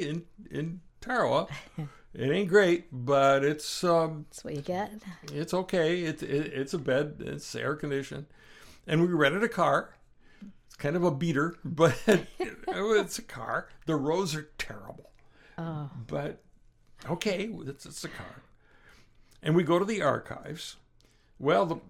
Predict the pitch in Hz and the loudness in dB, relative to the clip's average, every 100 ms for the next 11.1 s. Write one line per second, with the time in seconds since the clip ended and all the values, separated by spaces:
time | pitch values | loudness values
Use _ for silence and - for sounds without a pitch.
0 | - - 180 233 220 196 170 208 220 143 | -16 -6 -4 -2 -2 -4 -2 0 0 0
1 | 147 156 143 147 139 151 196 233 160 135 | 0 -2 -4 -4 0 0 0 0 0 0
2 | 156 - - - _ - 147 135 151 151 | -4 -8 -14 -20 _ -8 -4 2 2 2
3 | 143 - - - 151 143 139 202 139 - | -2 -8 -6 -2 -2 0 0 -2 -4 -6
4 | 131 - - - - - 202 233 160 - | -10 -10 -14 -14 -14 -10 -10 -8 -10 -12
5 | - - - - - - - 139 143 139 | -20 -20 -20 -20 -18 -12 -6 -4 -2 -2
6 | 139 139 127 - - 147 - - 190 139 | 0 -2 -2 -8 -4 -4 -4 -6 -2 0
7 | 123 233 240 - 147 - - - - 127 | 0 -2 -2 -2 -4 -4 -8 -6 -6 -6
8 | 147 143 139 165 233 143 120 123 - - | -4 -2 0 0 0 -2 -4 -8 -8 -12
9 | - - - - - - - 139 139 139 | -16 -20 -20 -20 -20 -18 -6 -2 0 -2
10 | 135 - - 135 101 131 208 226 170 160 | -4 -10 -16 -14 -2 -2 0 -2 -2 -4